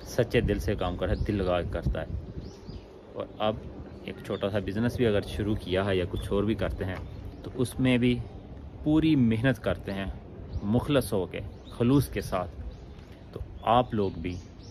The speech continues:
इस ज़िंदगी के सफ़र को इसी तरह आगे बढ़ा सकते हैं, बहुत आगे लेके जा सकते हैं। सिर्फ क्या करना है? मेहनत, मेहनत और सिर्फ मेहनत। इसके अलावा कोई shortcut नहीं है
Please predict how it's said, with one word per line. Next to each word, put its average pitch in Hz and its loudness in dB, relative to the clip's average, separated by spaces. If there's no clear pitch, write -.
इस - -2
ज़िंदगी 127 6
के 107 0
सफ़र 92 -4
को 92 -6
इसी 117 0
तरह 95 0
आगे 90 -4
बढ़ा 87 -4
सकते - -6
हैं, 95 -6
बहुत 135 0
आगे 101 0
लेके 92 -2
जा 87 -2
सकते 87 -8
हैं। 101 -10
सिर्फ - -4
क्या 90 0
करना 92 -4
है? 90 -6
मेहनत, 98 0
मेहनत 95 -2
और 92 -4
सिर्फ - -8
मेहनत। 78 -8
इसके - -6
अलावा 95 0
कोई - -6
shortcut 92 -4
नहीं 90 -6
है 90 -8